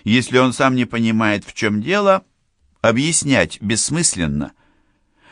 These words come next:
«Вы ведь так и не позвонили мистеру Моссу», сказала Ли так, будто только сию минуту подумала об этом,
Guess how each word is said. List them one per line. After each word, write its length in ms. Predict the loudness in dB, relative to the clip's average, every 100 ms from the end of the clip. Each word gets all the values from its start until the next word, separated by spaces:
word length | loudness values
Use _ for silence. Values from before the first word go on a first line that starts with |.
| -8
«Вы 200 | 0 4
ведь 240 | 4 2 0
так 260 | -2 0
и 60 | 0
не 140 | 0
позвонили 800 | 0 -2 -2 -2 0 0 0 2
мистеру 600 | 2 0 -2 -4 -2 0 2
Моссу», 840 | 4 2 2 -6 -12 -6 -6 -6 _ _ -20 -10
сказала 500 | 0 2 4 4 4
Ли 160 | 0
так, 300 | -2 -4 -4
будто 320 | -6 -6 -6
только 440 | -6 -4 -6 -6 -8
сию 340 | -6 -6 -6
минуту 500 | -6 -4 -4 -4 -6
подумала 580 | -4 -2 -2 0 0 -2
об 120 | -2
этом, 360 | -4 -4 -6